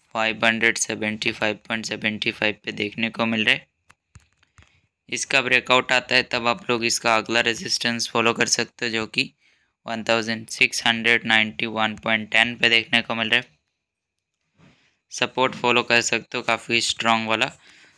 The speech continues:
जो कि सपोर्ट इसका देखने को मिल रहा है वन थाउजेंड टू हंड्रेड नाइंटी थ्री पॉइंट फ़ोर्टी फ़ाइव पे।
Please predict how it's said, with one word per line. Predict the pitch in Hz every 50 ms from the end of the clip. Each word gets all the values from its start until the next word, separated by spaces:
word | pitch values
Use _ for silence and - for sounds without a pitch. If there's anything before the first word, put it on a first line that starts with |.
| _ _ -
जो | - 113 - - 120 120
कि | - - 120 123
सपोर्ट | - - 117 - - 117 117 113
इसका | 120 110 - - - 123
देखने | 113 120 110 - - 117 113
को | 110 120 117
मिल | 113 113 107 110
रहा | 117 120
है | 117 -
वन | - - 113 110 107
थाउजेंड | - 117 113 110 104 113 113 110 -
टू | - 117 113
हंड्रेड | 110 117 110 110 110 113 120 127 - - - - - -
नाइंटी | 117 113 113 110 95 120 113
थ्री | - - 117 110
पॉइंट | - - 117 113 110 107
फ़ोर्टी | - 110 107 98 - - 117
फ़ाइव | - - 120 117 113 _ _
पे। | 135